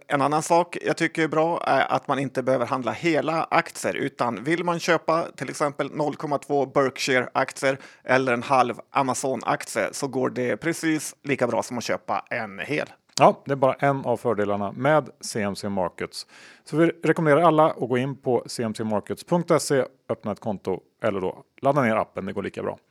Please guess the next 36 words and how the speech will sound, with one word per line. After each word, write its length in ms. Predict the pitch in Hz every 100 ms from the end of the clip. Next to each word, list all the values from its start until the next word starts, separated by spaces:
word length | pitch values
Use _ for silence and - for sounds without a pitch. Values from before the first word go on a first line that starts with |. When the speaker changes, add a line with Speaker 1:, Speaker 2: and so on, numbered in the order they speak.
| _ - - - _ _ 185
Speaker 1:
Ja, 160 | 185 -
och 100 | 170
kom 120 | 175
ihåg, 240 | 147 151 -
det 100 | -
finns 200 | 131 139
alltid 360 | 135 113 120 110 113
risker 460 | 110 - - 92
med 200 | - 95 -
C 180 | - 185
F 120 | 180
D-handel. 360 | 131 107 90 85 - _ -
Speaker 2:
Så 140 | - 131
är 40 |
det. 100 | 107 - - - - - _
John, 240 | - 185 185
vad 120 | 151
snackar 200 | 160 160
vi 40 |
om 60 | 151
idag? 200 | 151 160 - _ _ -
Speaker 1:
Ja, 240 | 156 170 -
idag 360 | 151 165 165
kommer 260 | - 165 156
det 40 |
ju 60 | 151
vara 280 | 143 143 -
en 140 | 131
hel 260 | 117 156 160
del 240 | 147 151
om 280 | 170 123 123
utdelningar, 880 | 127 135 - 135 143 160 165 180 -
om 180 | 131 120
politiker 800 | - 120 131 - 160 170 175 -
och 260 | 151 - -
den 540 | 143 147 156 190 175